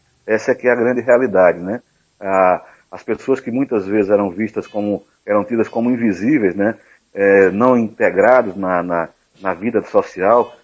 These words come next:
hoje são as pessoas que nós valorizamos, né? Então, é importante, né, essa ressalva que você fez aí, né, da pessoa que abastece a gôndola, do motorista do caminhão, do ônibus que transporta, né, as pessoas, o motorista do caminhão que transporta os alimentos, né?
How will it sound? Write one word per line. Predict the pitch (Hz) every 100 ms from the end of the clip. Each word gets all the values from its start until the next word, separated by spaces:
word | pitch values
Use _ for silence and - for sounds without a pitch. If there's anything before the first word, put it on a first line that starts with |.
| _
hoje | 110 117
são | 120 120
as | 113
pessoas | 117 - 107
que | -
nós | 113 107
valorizamos, | 110 110 113 92 95 82 71
né? | 85 92
Então, | - 98 - _ _ -
é | 95
importante, | 101 107 - 120 131 101
né, | 104
essa | - 95
ressalva | 95 101 95 95
que |
você | 90 -
fez | 87 98 85
aí, | 85 101 - _ _
né, | 92 98 95 _ _ -
da | 92
pessoa | 98 - 107
que |
abastece | 98 95 - 95 -
a | 80
gôndola, | 78 101 95 90
do | 92
motorista | 95 95 92 101 110 101 98
do |
caminhão, | - 98 85 87 101 92
do | 85
ônibus | 90 104 95 85
que | -
transporta, | - 87 - 90 95 - _ _ 90
né, |
as | 95
pessoas, | - 90 - 113 110 92
o | 98
motorista | 92 104 -
do |
caminhão | - - 92 98 - _ -
que |
transporta | 101 95 - 101 98
os | 92
alimentos, | 92 78 85 113 107 90
né? | 95